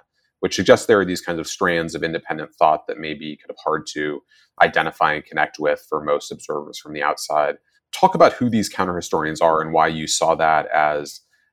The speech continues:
uh, such a significant dimension of modern China's experience that was worth,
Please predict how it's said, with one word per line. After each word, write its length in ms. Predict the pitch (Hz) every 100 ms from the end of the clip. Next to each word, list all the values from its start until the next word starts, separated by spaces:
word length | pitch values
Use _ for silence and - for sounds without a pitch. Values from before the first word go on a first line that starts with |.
| -
uh, 180 | 78 73
such 300 | - - 85
a 60 | 76
significant 840 | - 73 80 - 78 80 76 76
dimension 680 | 90 87 85 - 78 76 73
of 300 | 73 73 71 76 76 -
modern 240 | 80 78 78
China's 260 | 78 76
experience 460 | 73 - 85 73 73
that 120 | -
was 140 | 73
worth, 340 | - 76 73